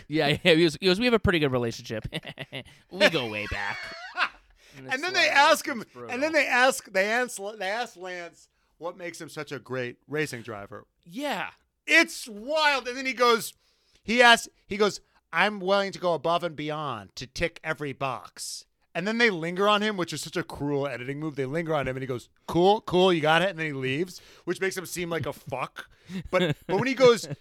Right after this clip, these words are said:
Speaker 2: "What makes him a great racing driver?" And he goes, "I'm willing to go above and beyond to tick every box." And I go, "That, that's an oxymoron." You know the, the term "to tick a box" is to do the bare fucking minimum. So to go above and beyond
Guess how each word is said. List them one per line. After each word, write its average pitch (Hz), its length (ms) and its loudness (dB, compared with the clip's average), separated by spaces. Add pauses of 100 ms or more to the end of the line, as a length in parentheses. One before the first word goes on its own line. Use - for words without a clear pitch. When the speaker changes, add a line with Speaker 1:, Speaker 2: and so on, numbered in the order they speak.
(120)
Speaker 2:
"What 170 120 -2
makes 226 240 2
him 247 80 -2
a 220 60 0
great 185 440 0
racing 185 300 -4
driver?" 151 300 -2
And 151 80 -6
he - 20 -10
goes, 147 180 -6 (140)
"I'm 208 300 -2
willing 226 240 -8
to 180 100 -8
go 190 160 0
above 180 300 0
and 196 120 -6
beyond 175 600 -6
to 170 120 -6
tick - 400 -6
every 175 220 -4
box." 160 400 -2
And 170 100 -14
I 175 60 -12
go, 175 80 -10
"That, 190 340 -6
that's 262 260 -2
an 247 80 -2
oxymoron." 214 680 -2
You 202 80 -8
know 277 100 0
the, 220 140 -2 (120)
the 185 120 -6
term 202 320 -6
"to 170 120 -8
tick 143 240 -6
a 175 60 -4
box" 165 600 -10 (280)
is 202 120 -8
to 190 120 -10
do 240 260 -2
the 226 100 0
bare 233 360 8
fucking 233 520 0
minimum. 214 460 0 (500)
So 233 300 2 (180)
to 240 100 -4
go 285 300 4
above 302 400 2
and 330 120 -2
beyond 294 800 -4